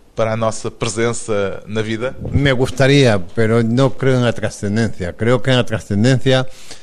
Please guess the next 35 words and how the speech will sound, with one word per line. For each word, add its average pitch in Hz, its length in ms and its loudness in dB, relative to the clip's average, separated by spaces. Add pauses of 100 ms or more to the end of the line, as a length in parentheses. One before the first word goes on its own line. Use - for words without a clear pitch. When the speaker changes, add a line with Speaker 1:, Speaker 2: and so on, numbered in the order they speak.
(200)
Speaker 2:
es 120 380 -2 (260)
un 131 200 2
buen 120 240 2
cuento, 107 500 0
es - 160 -6
una 117 140 2
buena 120 480 2 (280)
novela 110 600 2 (240)
en 107 140 -2
la 104 100 0
que 104 120 -2
yo 110 120 0
no 101 140 -4
creo. 95 360 -2 (500)
Speaker 1:
A 131 80 -4
literatura 135 480 0
continua 120 380 -2
a 110 40 -2
ser 120 180 -2
necessária, 101 720 -6 (220)
Juan 104 220 -6
José 101 280 -10
Millás? 95 320 -10 (280)
Speaker 2:
Yo 110 220 -2
creo 117 180 0
que 107 120 -2
sí. 123 380 2
Yo 92 180 -4
creo 113 280 2
que 113 240 2 (340)
un 120 280 2
libro 120 680 4 (480)
no 123 300 2
es 120 80 4
necesario, 117 600 2